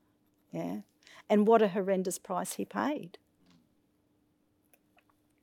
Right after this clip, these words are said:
In Isaiah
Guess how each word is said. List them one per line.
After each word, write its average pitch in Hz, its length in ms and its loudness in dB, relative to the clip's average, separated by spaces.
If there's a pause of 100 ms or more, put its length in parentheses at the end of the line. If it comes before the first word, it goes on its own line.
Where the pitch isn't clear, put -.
(2250)
In 214 140 4
Isaiah 190 800 6